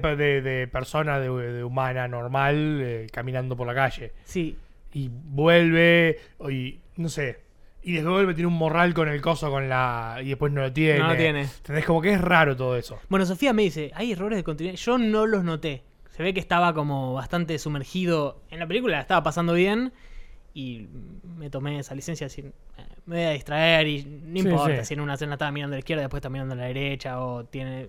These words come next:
Speaker 2: distinta ropa".
Speaker 1: No, no, a mí no, hubo,
Speaker 2: Lo
Speaker 1: para
Speaker 2: noté
Speaker 1: mí
Speaker 2: en
Speaker 1: hay
Speaker 2: una escena en particular que sí, ahí me, me hizo ruido.
Speaker 1: Después, eh, con respecto al, al, al arco ya propiamente, propiamente dicho la historia,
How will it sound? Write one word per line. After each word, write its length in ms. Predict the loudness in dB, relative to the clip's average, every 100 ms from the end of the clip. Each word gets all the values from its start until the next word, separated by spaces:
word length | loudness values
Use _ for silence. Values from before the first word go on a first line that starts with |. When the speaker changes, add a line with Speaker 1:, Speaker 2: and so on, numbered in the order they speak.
| -14
Speaker 2:
distinta 320 | -12 -8 -4
ropa". 220 | -2 0 6
Speaker 1:
No, 80 |
no, 80 | 10
a 60 | 12
mí 60 | 12
no, 100 | 12 8 4
hubo, 240 | 12 12 12
Speaker 2:
Lo 60 | 10
Speaker 1:
para 60 | 8
Speaker 2:
noté 60 |
Speaker 1:
mí 100 | 12
Speaker 2:
en 60 | 12
Speaker 1:
hay 100 | 12
Speaker 2:
una 220 | 10 8
escena 260 | 8 6 6
en 80 | 4
particular 420 | 2 2 2 2
que 80 | 0
sí, 100 | 0
ahí 160 | 0 -2
me, 160 | -6
me 140 | -6 -6
hizo 160 | -6
ruido. 260 | -8 -10 -12 -16 -20 -20 -20 -20 -20 -20 -20 -20 _
Speaker 1:
Después, 460 | -4 0 4 4 2
eh, 120 | 0
con 220 | 2 2 2
respecto 500 | 2 2 6 6 8
al, 840 | 8 6 6 4 4 4 2 0 -6 -20 -20 -20 -20 -20 -10 -4
al, 180 | 0
al 280 | 0 0 0
arco 200 | 0 0
ya 160 | -4 -2
propiamente, 600 | -2 -2 -2 -4 -4 -4
propiamente 640 | -6 -4 0 2 2 2
dicho 220 | 2 0 -4
la 20 |
historia, 420 | -2 2 6 4